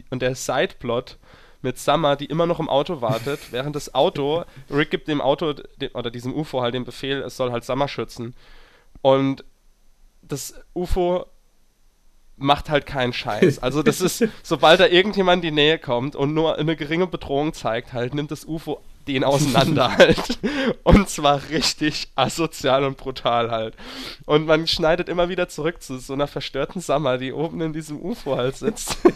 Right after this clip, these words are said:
<laughs> und dazu sehen muss, wie drumherum Massen von Leute sterben. Äh, also mich hat,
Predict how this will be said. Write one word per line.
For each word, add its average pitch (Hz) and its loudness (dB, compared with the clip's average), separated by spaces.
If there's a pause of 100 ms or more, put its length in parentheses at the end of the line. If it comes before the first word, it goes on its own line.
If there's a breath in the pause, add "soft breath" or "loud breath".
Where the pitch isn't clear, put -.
<laughs> - 6
und 254 2
dazu 202 -2
sehen 170 0
muss, 165 -2
wie 175 -8
drumherum 180 -2 (280 loud breath)
Massen 151 2
von 185 2
Leute 165 4
sterben. - -2 (2250 loud breath)
Äh, 139 4 (180)
also 143 0
mich 151 -2
hat, - 0